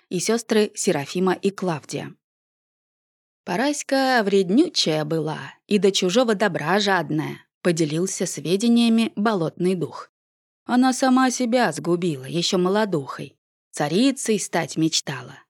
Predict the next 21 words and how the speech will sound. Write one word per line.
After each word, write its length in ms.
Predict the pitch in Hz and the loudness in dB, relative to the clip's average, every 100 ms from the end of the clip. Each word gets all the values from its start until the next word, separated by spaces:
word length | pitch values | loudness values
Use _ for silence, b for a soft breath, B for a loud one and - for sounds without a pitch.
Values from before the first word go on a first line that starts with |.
| _ | _
на 100 | 165 | 0
богатство 640 | 156 143 165 175 - 165 | 2 4 2 2 -2 -4
колдовала 600 | 160 170 165 160 170 160 | -2 -2 -2 0 0 -2
все 220 | 151 - 151 | -4 -6 -4
время 380 | 160 160 151 | -2 0 0
и 20 | 151 | 0
на 120 | 165 | 0
красоту. 640 | 196 - 190 147 151 156 _ _ _ _ _ | 0 0 -2 -2 -8 -10 _ _ _ _ _
До 120 | 165 | -6
того 380 | 151 143 180 285 | -6 -4 2 4
доколдовалась, 960 | 240 247 247 220 233 233 240 226 214 - | 4 2 0 2 2 4 4 2 -2 -6
что 220 | - 269 | -4 2
на 160 | 285 269 | 4 4
упыря 540 | 247 285 240 151 160 | 0 2 2 0 -2
похожей 500 | 175 165 - 156 151 | -2 -4 -2 -4 -4
стала. 440 | - - 139 131 - _ _ _ _ _ - | -8 -8 -10 -10 -20 _ _ _ _ _ 0
Но 140 | 269 | 2
это 160 | 269 254 | 2 2
не 140 | 254 | 2
заговор 440 | 269 277 180 143 | 2 2 0 -2
был. 260 | 139 139 | -6 -10